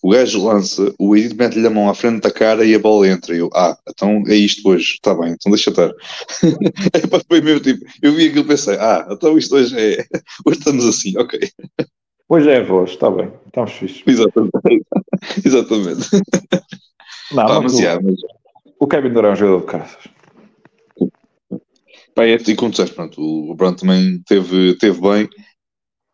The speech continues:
Speaker 1: Não estou a dizer que ele fez um, este que eu, este nome deste rapaz que eu vou dizer agora, não, não estou a dizer que ele fez um bom jogo, não o fez, fez um jogo, mas tenho gostado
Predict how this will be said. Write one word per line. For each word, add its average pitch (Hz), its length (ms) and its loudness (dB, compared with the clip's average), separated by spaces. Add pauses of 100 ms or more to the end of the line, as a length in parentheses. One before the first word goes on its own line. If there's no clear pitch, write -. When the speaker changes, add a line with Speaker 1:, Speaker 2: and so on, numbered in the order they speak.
Speaker 1:
Não 127 280 2
estou 143 220 2
a - 20 4
dizer 131 200 0
que - 80 -2
ele 131 80 4
fez 127 240 0
um, 120 280 0
este - 180 -4
que 127 60 -2
eu, 104 360 2
este 107 160 -8
nome 117 160 -4
deste 107 240 -4
rapaz - 220 -4
que - 80 -2
eu 98 60 0
vou 101 120 2
dizer 98 160 2
agora, 92 320 2
não, 92 180 -2
não 95 260 -2
estou 101 180 0
a 101 40 2
dizer 98 160 0
que 98 100 -2
ele 92 160 2 (840)
fez 101 280 0
um 101 120 2
bom 95 220 2
jogo, 98 280 0 (220)
não 90 360 -4
o - 20 -4
fez, - 380 -4
fez - 320 -10 (160)
um 98 160 2
jogo, 85 360 -2 (640)
mas 101 180 0
tenho 131 280 0
gostado 123 720 -2